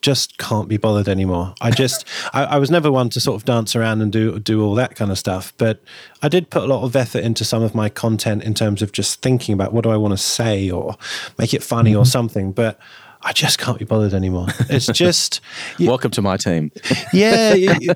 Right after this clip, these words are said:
Speaker 1: I mean, it, it wasn't for attention, but of course, it's, it's marketing in a way. It's, it's marketing your personality or, you know, something. But I just, I mean, I'm lucky I'm busy, but also I just feel like it's too much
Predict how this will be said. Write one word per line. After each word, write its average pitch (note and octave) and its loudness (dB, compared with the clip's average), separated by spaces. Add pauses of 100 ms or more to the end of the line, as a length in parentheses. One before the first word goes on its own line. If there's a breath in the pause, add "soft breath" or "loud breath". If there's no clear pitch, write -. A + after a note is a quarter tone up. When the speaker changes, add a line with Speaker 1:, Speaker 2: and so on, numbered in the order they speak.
(120)
Speaker 1:
I F3 2
mean, F3+ 2 (200)
it, F3 -2
it E3+ -4
wasn't F3 0
for C#3+ 0
attention, D#3+ 0
but A2+ 0
of - -6
course, - 0
it's, A#2+ -4
it's - -2
marketing C3 2
in A#2 2
a A2+ 2
way. B2+ 2
It's, - -6
it's A#2+ -4
marketing B2+ -2
your A#2 0
personality B2+ 0
or, G2+ 2 (560 loud breath)
you A#2 0
know, G#2 0
something. A2 -2
But A2 -6
I C3+ -2
just, - -2 (420)
I C#3+ 2
mean, C3+ 4
I'm C#3 4
lucky D#3 0
I'm B2 0
busy, B2 0
but A#2+ 0
also B2 0
I A#2 0
just C3 -2
feel B2 0
like A2+ 0
it's - -6
too - 2
much - 0